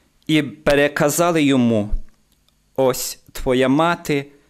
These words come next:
твої брати і твої сестри на дворі шукають тебе». А він у відповідь їм каже: «Хто моя мати та мої брати?»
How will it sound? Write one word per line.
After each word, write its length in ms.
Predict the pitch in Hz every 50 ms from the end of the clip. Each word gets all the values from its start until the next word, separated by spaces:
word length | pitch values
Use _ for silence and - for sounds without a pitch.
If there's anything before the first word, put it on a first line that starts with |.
| _ _
твої 400 | - - - 151 147 147 143 143
брати 840 | 135 117 139 131 131 131 131 - - 165 160 160 151 147 139 - -
і 160 | - 135 131 127
твої 400 | - - - 139 131 120 127 127
сестри 840 | - - - 170 170 180 180 - - - - 156 147 143 143 143 - - - _
на 240 | - 135 139 147 143
дворі 520 | 135 123 123 143 147 143 139 147 143 139 131
шукають 720 | - - - - - - 175 160 151 127 110 104 - -
тебе». 440 | - 110 92 90 87 90 87 85 - - _ _ _ _ _ _ _ _ _ _ _ _ _ _ _ _ _ _ _ _ _ _ _ _ - - - - - - - - -
А 180 | - 131 135 127
він 260 | 113 143 151 147 139 -
у 160 | 143 139 131
відповідь 680 | 123 156 185 180 185 - - 160 151 143 139 135 127 127
їм 220 | 139 143 131 131
каже: 500 | 131 - 165 147 131 - - 98 90 90 - - - - _ _ _ _ _ _ _ _ _ _ _ _
«Хто 360 | - - - - - 202 196 180
моя 340 | 175 147 147 131 135 131
мати 720 | 120 123 123 135 143 156 170 - - 180 165 165 165 165 - - -
та 140 | - 139 135
мої 300 | 135 135 139 131 131 127
брати?» 580 | 113 131 123 120 - - - 113 95 90 90